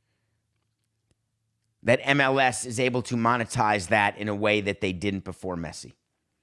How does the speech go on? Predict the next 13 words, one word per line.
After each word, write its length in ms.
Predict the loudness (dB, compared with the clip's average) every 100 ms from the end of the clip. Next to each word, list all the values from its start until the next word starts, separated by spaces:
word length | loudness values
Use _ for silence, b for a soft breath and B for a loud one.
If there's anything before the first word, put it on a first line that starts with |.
| _ b b b
You 180 | 4 4
can 300 | 2 -2 -2
announce 500 | -2 2 2 0 -2
all 260 | 0 2 2
the 100 | 2
documentaries 760 | 2 0 0 -2 -2 -4 -2
you 80 | -4
want. 300 | -4 -4 -6
You 80 | -8
can 120 | -6
announce 380 | -4 0 0 0
sold-out 600 | -4 0 2 2 0 2
games. 460 | 2 2 0 -6